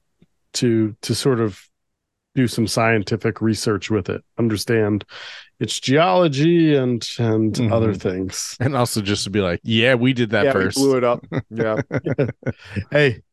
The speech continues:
Speaker 1: see that? Gonna bomb it.
Speaker 2: Yep.
Speaker 1: Uh, we never, we never did that though.
Speaker 2: You see that scar right there? That's me. <laughs> I did that.
Speaker 3: Yeah, we,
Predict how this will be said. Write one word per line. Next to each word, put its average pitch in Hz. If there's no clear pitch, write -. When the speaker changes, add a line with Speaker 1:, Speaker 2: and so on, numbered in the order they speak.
Speaker 1:
see 143
that? 165
Gonna 110
bomb 113
it. 110
Speaker 2:
Yep. 107
Speaker 1:
Uh, 113
we 156
never, 139
we 131
never 117
did 101
that 87
though. 87
Speaker 2:
You 107
see 127
that 107
scar 117
right 110
there? 127
That's 90
me. 92
<laughs> -
I 95
did 82
that. 131
Speaker 3:
Yeah, 123
we, 131